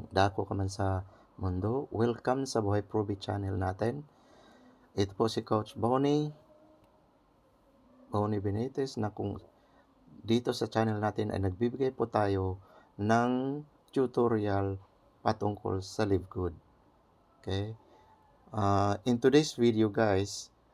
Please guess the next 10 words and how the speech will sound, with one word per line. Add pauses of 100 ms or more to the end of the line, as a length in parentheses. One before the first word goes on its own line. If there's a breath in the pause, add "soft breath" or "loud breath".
(220)
ah,
discuss
natin
ang
topic
kung (480 loud breath)
ano
ba
ang (500)
gamit